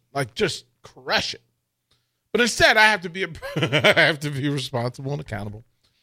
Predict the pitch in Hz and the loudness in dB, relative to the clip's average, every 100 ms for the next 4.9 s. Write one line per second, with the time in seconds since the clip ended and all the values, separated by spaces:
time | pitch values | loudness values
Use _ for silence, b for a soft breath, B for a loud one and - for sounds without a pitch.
0 | _ _ _ 202 226 196 233 262 320 294 | _ _ _ 2 4 4 2 0 4 4
1 | 269 202 151 139 - 156 185 240 - 233 | 4 2 0 -4 -6 -2 2 2 2 2
2 | 226 - _ _ - 190 156 147 147 156 | 2 -2 _ _ 0 0 0 -2 0 0
3 | 151 170 - 170 156 151 143 151 151 - | 2 0 2 0 2 0 0 -2 -4 -8
4 | 135 - 120 120 120 113 123 131 113 | -8 -8 -10 -8 -4 -4 -2 -4 -4